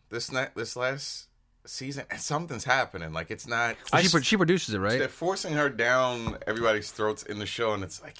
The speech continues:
Speaker 2: Is the show not good, though? 'Cause I had
Speaker 1: It's
Speaker 2: read
Speaker 1: so
Speaker 2: that, that
Speaker 1: good.
Speaker 2: this show is, like, great.
Speaker 1: Steve, it's so good.
Speaker 2: Yeah.
Speaker 1: It's
Speaker 2: Okay.
Speaker 1: so, it
Speaker 2: So why
Speaker 1: has
Speaker 2: do that?
Speaker 1: I don't know. I think, I think they needed
Speaker 2: Maybe ratings, I
Speaker 1: So
Speaker 2: guess?
Speaker 1: the, so the deal is, like, this,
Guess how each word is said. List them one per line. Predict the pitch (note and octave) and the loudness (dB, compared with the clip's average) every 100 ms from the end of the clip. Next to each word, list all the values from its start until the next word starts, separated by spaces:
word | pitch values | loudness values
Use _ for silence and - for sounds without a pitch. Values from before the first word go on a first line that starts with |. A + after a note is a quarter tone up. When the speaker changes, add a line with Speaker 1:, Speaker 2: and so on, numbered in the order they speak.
| - | 0
Speaker 2:
Is | F#3+ | 4
the | G3 | 4
show | - G3+ | 6 6
not | A3+ F#3+ | 6 4
good, | C3+ E3 | 4 6
though? | A3+ | 6
'Cause | A3 F#3 | 6 4
I | G3+ | 6
had | A#3+ | 6
Speaker 1:
It's | E3 | 8
Speaker 2:
read | F3 | 10
Speaker 1:
so | G3+ | 10
Speaker 2:
that, | E3 | 8
that | D#3+ | 8
Speaker 1:
good. | D#3+ | 8
Speaker 2:
this | - | 6
show | - F#3+ E3+ | 6 6 6
is, | B2+ | 4
like, | B2+ G#2 | 2 2
great. | C#3 E3 C3+ - - - - _ _ _ _ _ _ | 4 6 4 -4 -18 -20 -20 _ _ _ _ _ _
Speaker 1:
Steve, | - - A#2+ | -14 -8 -6
it's | F#2 A2+ | -4 -2
so | - D3+ D3 D#3+ | 2 6 6 6
good. | E3 C#3+ C#3+ | 4 2 4
Speaker 2:
Yeah. | G3+ D3 F#2 - | 4 2 0 2
Speaker 1:
It's | D#3+ | 6
Speaker 2:
Okay. | E3 | 8
Speaker 1:
so, | C3 - | 6 6
it | D3 D3+ | 2 4
Speaker 2:
So | G3 | 6
why | E3 A3 | 8 8
Speaker 1:
has | |
Speaker 2:
do | A#3+ | 6
that? | G#3+ G#2 - - - | 4 2 -4 -10 -6
Speaker 1:
I | F#3+ | -2
don't | A3 A3+ | 0 2
know. | D4 A3 - | 4 4 6
I | D#3+ | 4
think, | B3+ A#3 - | 2 0 0
I | |
think | D#3+ G#3+ A3+ | 2 -2 -4
they | F#3 E3 | -4 -2
needed | D3+ D3+ D3 C#3+ | -2 0 0 0
Speaker 2:
Maybe | A#2 G#2+ | 0 0
ratings, | G2+ C3 D3+ D3+ - | 0 0 -2 -4 -2
I | |
Speaker 1:
So | B2 C3 | -2 2
Speaker 2:
guess? | D3 | 0
Speaker 1:
the, | C#3+ | 0
so | - D#3 | -4 -4
the | |
deal | C#3 E3 A#3+ F3 | -4 -2 0 2
is, | B2+ | 2
like, | A2+ G2+ E2+ | 2 2 0
this, | D3+ F3 - - - - | -6 -4 -4 -6 -8 -12